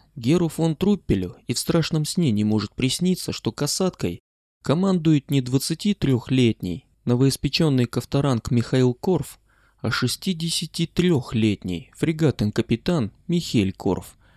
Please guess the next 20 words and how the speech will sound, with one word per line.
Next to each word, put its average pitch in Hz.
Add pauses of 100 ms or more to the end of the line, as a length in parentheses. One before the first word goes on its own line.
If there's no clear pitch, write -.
(340)
и 123
не 156
так 180
давно 151
бывший 135
боггуем. 120 (540)
А 101
вот 175
против 165
него 135
стандартные 123
приёмы 110
совершенно 98
не 104
годятся. 101 (640)
Ладно, 156 (200)
это -
проблемы 110
господина 101
губернатора. 87